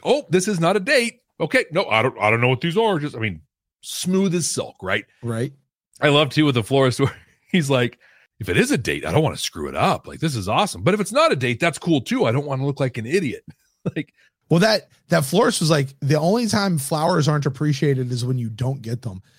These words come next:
Speaker 2: And I was like, "This dude is a
Speaker 1: Good.
Speaker 2: salesman. Oh my gosh.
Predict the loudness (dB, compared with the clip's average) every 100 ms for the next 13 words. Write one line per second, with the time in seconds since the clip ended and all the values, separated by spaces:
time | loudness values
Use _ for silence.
0 | _ -4 0 2 0 -2 -6 _ _ 0
1 | 2 2 0 2 4 4 2 0 0 0
2 | -2 -2 -2 -2 0 2 4 4 4 4
3 | 4 2 0 -6 0 2 2 0 -4 -6
4 | 0 0 0 -2 -4 -4 -6 -8